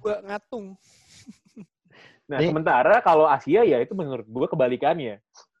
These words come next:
Speaker 2: Eh, kalau kita lihat Asia, ini Asia Timur gitu ya, Korea sama Jepang itu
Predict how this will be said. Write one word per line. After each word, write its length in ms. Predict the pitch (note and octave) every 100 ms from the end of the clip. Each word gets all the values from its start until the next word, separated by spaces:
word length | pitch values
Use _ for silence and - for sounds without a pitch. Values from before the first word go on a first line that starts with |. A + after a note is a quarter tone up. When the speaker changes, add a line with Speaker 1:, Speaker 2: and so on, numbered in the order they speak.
| _ -
Speaker 2:
Eh, 360 | C#3+ D3 D3 C#3
kalau 240 | C#3 C#3+
kita 160 | D3 C#3+
lihat 120 | C#3
Asia, 380 | C3+ D3 C3+ C3 B2+ B2+
ini 200 | B2+ D3
Asia 160 | C#3+ C#3
Timur 320 | B2+ C3+ D#3+
gitu 160 | B2+ A#2
ya, 80 |
Korea 320 | C3 B2+ C3 B2
sama 80 |
Jepang 320 | B2 B2 C#3 C#3+
itu 180 | G3